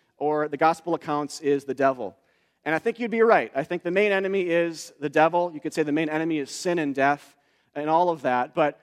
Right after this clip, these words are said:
really what the most ink is given over to here in the Gospels is Jesus butting heads with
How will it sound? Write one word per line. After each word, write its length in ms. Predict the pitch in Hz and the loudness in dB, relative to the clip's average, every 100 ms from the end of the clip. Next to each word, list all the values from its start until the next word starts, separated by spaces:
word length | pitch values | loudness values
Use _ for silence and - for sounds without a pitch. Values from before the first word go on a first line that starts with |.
| _ | _
really 260 | 175 277 381 | -2 2 2
what 280 | 220 165 | 2 0
the 80 | - | -4
most 280 | 170 202 202 | -2 -2 -4
ink 180 | 175 185 | -6 -4
is 140 | 180 151 | -2 0
given 200 | 165 151 | 0 0
over 220 | 170 180 | -2 -2
to 160 | - | -6
here 160 | 151 151 | -4 -2
in 60 | 147 | -2
the 80 | |
Gospels 640 | 131 127 139 - 190 190 - _ | 0 -2 -2 -4 -6 -6 -16 _
is 360 | 170 165 151 - | -4 -4 -6 -16
Jesus 440 | 139 196 208 233 220 | -10 -4 0 -2 -2
butting 360 | 143 175 180 | 0 2 2
heads 520 | 156 165 143 127 120 - | -2 -2 -2 -4 -12 -6
with 260 | 151 139 | -4 -4